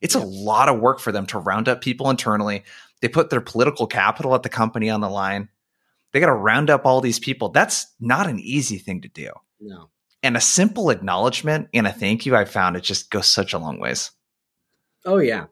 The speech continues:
Speaker 2: Yeah. I mean, this is definitely, there, there's micro commitments,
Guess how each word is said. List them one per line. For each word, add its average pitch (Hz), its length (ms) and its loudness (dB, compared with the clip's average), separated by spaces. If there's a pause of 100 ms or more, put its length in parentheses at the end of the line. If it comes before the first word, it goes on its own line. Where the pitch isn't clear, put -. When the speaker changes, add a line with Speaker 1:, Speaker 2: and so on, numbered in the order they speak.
(200)
Speaker 2:
Yeah. 165 320 0
I 120 80 -4
mean, 143 200 2
this 143 200 0
is 160 160 -2
definitely, 139 560 0
there, 143 360 2
there's 143 380 2
micro 139 560 0
commitments, 120 880 -2